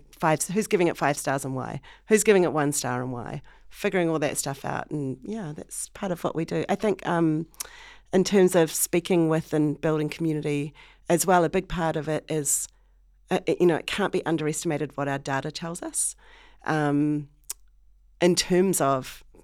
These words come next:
everything from our ratings to how many people logged a film in a single day. Um, we get a lot of our,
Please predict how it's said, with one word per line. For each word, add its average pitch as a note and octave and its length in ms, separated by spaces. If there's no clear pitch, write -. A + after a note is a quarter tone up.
everything D#3+ 360
from E3+ 240
our D3+ 100
ratings D3 540
to C#3 400
how F3+ 180
many E3 180
people D3+ 300
logged D3 260
a D3 60
film D3+ 240
in D#3+ 80
a D#3+ 40
single D3 380
day. C3+ 580
Um, C3+ 340
we F#3 100
get B3 160
a A#3 40
lot F#3 140
of F3 100
our, D3+ 300